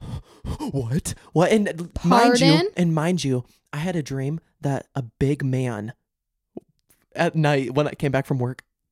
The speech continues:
Speaker 1: peeped behind the garage and, like, r-, started running towards me. So I, this was already in
Speaker 2: Wait,
Speaker 1: my mind.
Speaker 2: when was this? Last night?
Speaker 1: This was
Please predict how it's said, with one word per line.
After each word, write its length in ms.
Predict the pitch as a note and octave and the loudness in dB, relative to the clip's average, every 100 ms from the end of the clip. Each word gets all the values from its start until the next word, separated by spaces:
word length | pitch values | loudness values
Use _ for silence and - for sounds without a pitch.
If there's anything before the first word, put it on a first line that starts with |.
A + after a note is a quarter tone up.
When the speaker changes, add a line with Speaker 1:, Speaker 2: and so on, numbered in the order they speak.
| _ _ _ _ _ _ - | _ _ _ _ _ _ 0
Speaker 1:
peeped 240 | F3+ - | 0 0
behind 280 | F3+ E3 D3+ | -4 0 0
the 60 | |
garage 400 | C#3+ C3+ C3+ B2+ - | 0 -2 -2 -2 -2
and, 120 | D#3 | -2
like, 160 | D#3 C#3+ | 0 0
r-, 200 | B2+ C3 | -2 -4
started 280 | C#3+ D3 C3 | 0 0 2
running 320 | A#2+ B2+ C3 | 2 2 0
towards 240 | - B2+ - | -2 -4 -4
me. 100 | A#2+ | -6
So 160 | - D3 | 0 2
I, 120 | C#3 | 2
this 320 | - G3 - | 0 -2 0
was 100 | F#3 | 0
already 200 | B2+ C#3+ | 2 4
in 60 | F3 | 4
Speaker 2:
Wait, 60 | |
Speaker 1:
my 100 | B3 | 2
mind. 320 | A#2+ B2 A#3 | -2 -4 0
Speaker 2:
when 180 | C4+ D#4+ | 2 4
was 140 | F#4 D4 | 4 2
this? 180 | G#3+ G#3 | -2 -4
Last 200 | G3 G#3+ | -4 -4
night? 260 | A3+ D#4+ - - | -4 -4 -8 -8
Speaker 1:
This 160 | E3 | -4
was 160 | G#3+ F3 | -2 -4